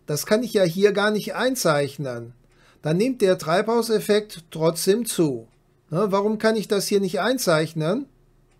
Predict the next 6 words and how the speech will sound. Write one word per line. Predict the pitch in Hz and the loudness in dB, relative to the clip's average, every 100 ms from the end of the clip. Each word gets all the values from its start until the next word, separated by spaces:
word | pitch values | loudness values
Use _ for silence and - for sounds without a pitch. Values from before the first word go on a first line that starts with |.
| _ _ _ _ | _ _ _ _
Ja, | 202 185 | 2 2
das | 160 175 175 | 2 -4 -4
ist | 220 226 | -4 0
ja | 202 | 0
die | 185 190 | 0 0
Wahrscheinlichkeit. | 175 165 208 247 247 175 - 160 156 240 - | 0 2 2 2 2 -2 0 0 2 0 -4